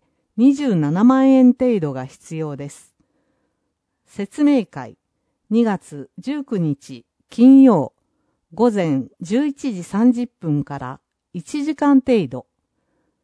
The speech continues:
ハローワーク壱岐一階会議室。事前申し込みが必要です。二月十六日火曜までにハローワーク壱岐へ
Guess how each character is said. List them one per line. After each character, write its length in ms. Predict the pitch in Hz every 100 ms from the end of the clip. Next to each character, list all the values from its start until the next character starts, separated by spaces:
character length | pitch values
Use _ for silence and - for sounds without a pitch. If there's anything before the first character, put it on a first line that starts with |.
| _ _
ハ 180 | _ 202
ロ 220 | 294 311
ー 20 |
ワ 180 | 302 285
ー 40 | 226
ク 300 | - 147 - _
壱 100 | 226
岐 260 | - 151 135 _ _ _ _ _
一 160 | 170 _ _
階 360 | 269 269 262 _ _
会 240 | - 175 247
議 140 | 269
室。 420 | - - _ 120 _ _ _ _ _ _ _ _ _ _
事 240 | _ 196 208
前 140 | 302
申 320 | 302 285 285 277
し 120 | -
込 140 | 247
み 160 | 233 220
が 220 | 185 180
必 320 | - - - 208
要 220 | 196 190
で 160 | 175
す。 260 | 180 _ _ _ _ _ _ _ _ _ _
二 140 | 208 262
月 480 | 277 - 147 127 _ _
十 280 | 180 262
六 260 | 269 269 254
日 480 | 226 208 - 156 - _ _
火 160 | - 247
曜 220 | 320 302
ま 160 | 226 156
で 160 | 139
に 200 | 131 120 _ _ _ _ _
ハ 140 | 240
ロ 220 | 269 320
ー 20 | 302
ワ 160 | 294
ー 40 | 247
ク 140 | 180
壱 140 | 165
岐 220 | - 156 127
へ 180 | 123